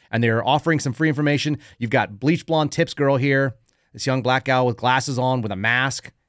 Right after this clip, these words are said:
in public, like, standing on the grass. And she's gonna go flip over stuff and start a fight with a grown man. That guy looks like he could throw a punch. He came from a generation when men threw punches. I guarantee you he's been hit in the nose once in his life.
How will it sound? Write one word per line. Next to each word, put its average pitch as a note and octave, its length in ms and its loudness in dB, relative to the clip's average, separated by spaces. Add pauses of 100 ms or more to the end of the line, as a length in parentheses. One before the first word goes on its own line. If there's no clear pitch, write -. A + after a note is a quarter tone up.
(100)
in A#2+ 140 -2
public, C#3 560 -2
like, B2 240 -6
standing D3 420 -2
on C#3 80 0
the B2 80 -2
grass. G#2+ 640 -2 (720)
And - 60 -16
she's B2 140 -6
gonna C#3+ 120 0
go B2 120 2
flip - 280 -4
over C#3 200 0
stuff C3 220 -2
and B2 100 -6
start B2 160 -2
a - 20 -4
fight B2+ 240 0
with B2 80 -6
a A#2 60 -2
grown A#2 240 0
man. A#2+ 180 0
That C3 100 -2
guy C#3+ 100 0
looks B2+ 140 -2
like G2+ 120 -6
he G2+ 40 -8
could F#2+ 140 -12
throw G2+ 140 -2
a - 20 -4
punch. G2 340 -8 (220)
He B2+ 100 -6
came C3+ 200 0
from B2 120 -2
a A#2 60 0
generation G#2 480 -2
when G#2 80 -2
men G2+ 160 -2
threw G#2 160 -6
punches. F#2+ 400 -6 (180)
I A#2 60 -10
guarantee B2+ 460 2
you A2 80 -2
he's G#2+ 160 -2
been G#2+ 100 -4
hit G#2+ 140 -4
in G#2 40 -10
the G#2 60 -10
nose F#2+ 240 -6
once F#2+ 220 -10
in F#2+ 60 -12
his E2+ 100 -18
life. C2+ 280 -12